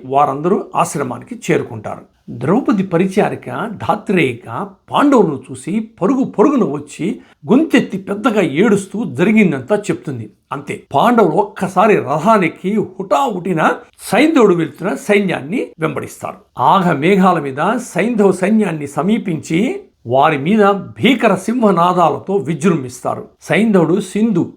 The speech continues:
సౌవీర, త్రిగర్త, శిబి రాజకుమారులతో కలిసి చతురంగ సైన్యాలతో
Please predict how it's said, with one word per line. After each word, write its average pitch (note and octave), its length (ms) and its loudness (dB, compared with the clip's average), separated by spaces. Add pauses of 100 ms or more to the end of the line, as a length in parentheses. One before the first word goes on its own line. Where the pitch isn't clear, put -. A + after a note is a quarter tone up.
(220)
సౌవీర, F#3+ 420 4
త్రిగర్త, F3 880 0 (100)
శిబి G3+ 400 0
రాజకుమారులతో E3 1040 0
కలిసి F3 560 -4 (220)
చతురంగ A3+ 520 4
సైన్యాలతో G3 800 0